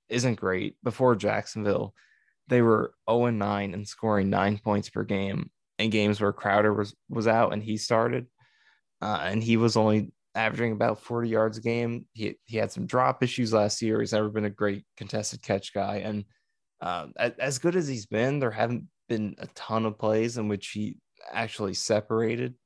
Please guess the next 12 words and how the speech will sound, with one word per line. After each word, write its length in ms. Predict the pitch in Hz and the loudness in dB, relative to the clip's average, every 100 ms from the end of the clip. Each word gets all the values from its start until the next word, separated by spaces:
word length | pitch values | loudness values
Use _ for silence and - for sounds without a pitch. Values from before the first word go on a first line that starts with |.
| _ _ | _ _
to 100 | - | -4
make 220 | 127 123 127 | -2 -2 -4
the 80 | |
catch. 480 | 123 131 135 - - _ _ | -2 0 0 -4 -18 _ _
So, 380 | - 113 107 101 - _ _ _ _ _ _ 233 - _ | -2 2 4 2 -6 _ _ _ _ _ _ -20 -20 _
like, 140 | 165 160 | -2 0
he's, 160 | 196 | 2
he's 200 | 170 190 | 4 4
been 140 | 156 113 | 4 2
great. 320 | 101 64 50 - | 0 -2 -6 -8
And 280 | 110 104 - _ _ _ _ _ - | -4 -2 -4 _ _ _ _ _ -6
I, 140 | - | -2